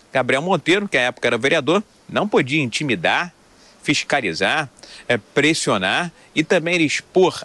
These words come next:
a imagem de terceiras pessoas. Um médico que foi alvo da suposta fiscalização entrou com uma ação na justiça contra o parlamentar.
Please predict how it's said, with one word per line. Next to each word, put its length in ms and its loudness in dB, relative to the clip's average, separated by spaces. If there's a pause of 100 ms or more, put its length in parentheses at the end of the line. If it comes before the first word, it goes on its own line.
(100)
a 100 0
imagem 580 0 (280)
de 120 2
terceiras 480 2
pessoas. 600 2 (300)
Um 140 2
médico 680 2 (320)
que 100 0
foi 220 2
alvo 400 0 (140)
da 140 -4
suposta 580 0
fiscalização 840 0 (680)
entrou 380 4
com 180 0
uma 160 2
ação 360 0 (360)
na 180 0
justiça 500 2
contra 380 0
o 20 0
parlamentar. 760 0